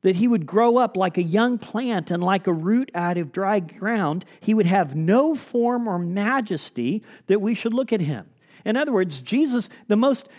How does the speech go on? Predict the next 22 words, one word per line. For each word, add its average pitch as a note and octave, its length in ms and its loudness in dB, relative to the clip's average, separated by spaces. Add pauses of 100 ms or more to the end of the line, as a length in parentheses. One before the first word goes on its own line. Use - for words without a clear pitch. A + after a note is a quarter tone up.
(240)
shocking C4 580 0
thing A3+ 400 0
about G3 460 2
Jesus F#3 760 0
was F#3+ 280 0
that G#3+ 140 2
he G3+ 220 0
was A#3 160 2
so C4+ 640 0 (140)
ordinary. G3+ 800 0 (1040)
He - 160 2
did A3+ 260 2
not, C4+ 540 2 (120)
ladies, E3+ 540 -2
look G3 220 -2
like F#3 180 0
Channing E3+ 380 -6
Tatum, A#2+ 420 -6 (240)
okay? A#3+ 300 -2 (1400)
He A3 100 -2
did C4+ 160 -2
not. E4 420 -2